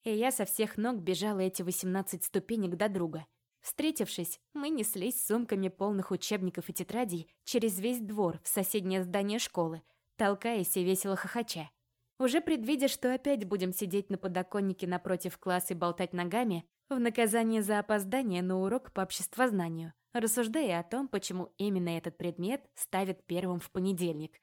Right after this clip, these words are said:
когда так хочется поваляться подольше в кровати после активных выходных. Именно тогда, возле кабинета по обществознанию, я впервые услышала от своего лучшего друга странный вопрос. "Вер, слушай, как тебе новенькая?"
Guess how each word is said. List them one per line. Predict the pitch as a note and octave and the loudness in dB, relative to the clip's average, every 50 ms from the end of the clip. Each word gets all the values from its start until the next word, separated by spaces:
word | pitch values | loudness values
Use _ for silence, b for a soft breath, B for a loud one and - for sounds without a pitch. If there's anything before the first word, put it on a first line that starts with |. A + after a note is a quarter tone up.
| _ - | _ -6
когда | - C4 G#3+ G3 A#3+ A#3 | -4 -4 -2 0 -2 -2
так | A#3 - - C#4+ D4 C#4+ - | -2 0 0 0 0 -2 -4
хочется | - A#3 A#3+ - - G3 - - | -2 -2 -2 0 -2 -4 -4 -6
поваляться | - - F3 F3+ G#3 A3 A#3+ A3+ A3+ - F3 | -6 -6 -6 -4 -2 -2 -2 -2 -4 -6 -4
подольше | - F3+ F3+ F3 A3 G#3+ - - F#3+ | -4 -4 -2 0 0 0 0 -2 -6
в | - | -6
кровати | - - F#3 F#3 F#3 C4 C#4 - - | -4 -4 -2 0 0 -2 -2 -2 -4
после | F#3 - - F#3 - - G3 F#3+ | -4 -2 -2 -2 0 0 -2 -2
активных | G3 - - A#3 G#3+ G#3+ G#3+ G#3 - - | -2 -2 -2 0 2 2 2 2 0 -2
выходных. | G#3+ - C4 C4+ G#3+ F#3+ F3 E3 - - - _ _ _ _ _ _ _ _ _ _ _ _ _ | -2 0 -2 0 0 0 0 0 -2 -8 -16 _ _ _ _ _ _ _ _ _ _ _ _ _
Именно | - C#4+ E4 E4+ E4 C#4+ B3 | 0 2 4 4 4 2 2
тогда, | A3 - G#3 F3+ F#3 F3 F#3+ A3 C#4 D#4 D4 | 0 -2 -2 -2 -2 -2 0 0 2 2 2
возле | A#3+ A#3+ A3 G#3+ F#3+ | 2 2 0 0 -2
кабинета | - F#3+ F3 F3+ F3 G3 A3 G#3+ - | -2 -2 -2 0 0 0 0 -2 -2
по | F#3+ - F#3+ F3+ | -2 0 0 0
обществознанию, | F3+ - - G3 F3+ - - F#3 F3+ E3 G3 A3 B3 A#3 G3 E3+ E3+ E3 | 0 0 -2 -4 -4 -2 0 0 0 2 2 0 0 0 0 0 -2 -2
я | E3 F3+ G3 | -2 -4 -4
впервые | F#3+ - - G#3+ G#3 F#3 A3+ B3+ A3 | -4 -2 -2 -2 0 0 0 0 2
услышала | F3+ E3+ - - F3 F3+ - F#3 F3 F3 | 0 0 -2 -2 -4 -4 -2 0 0 0
от | F3 - | 0 0
своего | F#3 F#3 F#3 F3+ F3+ F#3 | 0 2 2 2 2 2
лучшего | F3+ F#3 F#3 F#3 - F#3 F3 F#3 | 0 0 0 -2 -2 -2 -4 -2
друга | E3+ F#3 G#3 B3+ G#3+ E3+ E3 F3 - - | 0 0 0 0 0 0 -2 -4 -6 -10
странный | - - - A#3 A3 G#3 G#3+ G#3+ | -8 -4 -2 0 2 2 4 4
вопрос. | G3 A#3+ B3 - - E3+ E3 - - - _ _ _ _ _ _ _ _ _ _ _ _ _ - | 4 2 2 0 0 0 0 0 -2 -6 _ _ _ _ _ _ _ _ _ _ _ _ _ 0
"Вер, | F#3 G#3 A3 G3 - | 4 6 6 6 4
слушай, | - - G#3 A3 G#3+ - E3+ D3 - _ _ _ _ _ _ _ _ _ _ _ _ _ _ _ - | 2 4 4 4 4 2 -2 -8 -10 _ _ _ _ _ _ _ _ _ _ _ _ _ _ _ 2
как | - C4 B3+ - | 4 4 4 4
тебе | - F#3+ F3 F#3+ | 2 2 4 6
новенькая?" | G#3 A3+ G#3+ F3+ E3+ E3 - - D#3 C#3+ - | 6 6 6 6 4 0 -4 -6 -8 -10 -12